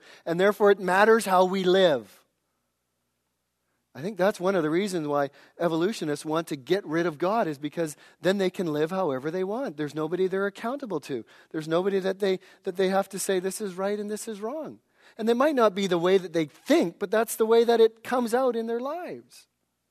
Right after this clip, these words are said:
You just see some of the horrid, um, uh, results of that kind of thinking in fellas like Peter Singer and some of the things that he proposes when you take God out of the picture of human life.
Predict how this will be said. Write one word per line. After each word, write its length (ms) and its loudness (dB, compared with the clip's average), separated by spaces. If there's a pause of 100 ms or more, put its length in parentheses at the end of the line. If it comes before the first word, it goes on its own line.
(800)
You 60 -12
just 180 -4
see 140 -4
some 200 0
of 60 -8
the 120 2
horrid, 520 2 (360)
um, 380 0 (340)
uh, 140 0
results 560 2
of 100 0
that 200 2
kind 180 -4
of 80 -4
thinking 300 -2
in 100 -2
fellas 300 -2
like 200 -4
Peter 260 -6
Singer 500 -10 (680)
and 100 -12
some 140 -8
of 80 -2
the 80 -6
things 260 -6
that 140 -2
he 100 -10
proposes 840 -10 (680)
when 140 -6
you 80 -8
take 380 -6
God 400 -2
out 180 -4
of 60 -4
the 80 -10
picture 440 -10
of 120 -12
human 300 -12
life. 400 -20